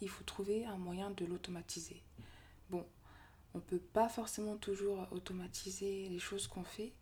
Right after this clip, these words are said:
mais en tout cas, ce qu'on peut faire, c'est, en tout cas, ce qu'on peut faire, c'est optimiser la réalisation de cette chose pour y passer moins de temps la prochaine fois, et ce, en créant des systèmes.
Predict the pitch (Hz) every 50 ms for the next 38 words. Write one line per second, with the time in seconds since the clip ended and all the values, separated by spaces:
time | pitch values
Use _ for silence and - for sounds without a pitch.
0 | - - - - - - - 202 196 196 - - - - 226 240 269 - - -
1 | 190 185 - 185 185 185 - 233 247 254 - - - - 208 190 185 190 190 -
2 | - - - - - - - - - - - - - 196 185 185 - - 240 254
3 | - - 226 196 - 185 185 - 220 226 - - - 196 190 - - - - 226
4 | 226 - - - - - 233 226 226 214 214 214 214 226 247 - - - - -
5 | - - - - - 190 180 190 190 190 190 190 185 - 190 185 - 214 214 202
6 | 190 185 - - 175 - - - 196 208 220 - - - - - 190 190 185 190
7 | 190 180 175 - - 190 185 196 202 190 190 - 202 196 185 180 - - - 185
8 | 175 - 190 185 185 - - 214 233 247 - - - - - - - - - -
9 | 185 180 - - - - 247 262 294 - - 208 196 190 - - - 226 233 226
10 | 214 202 196 - - - - - - 180 180 180 180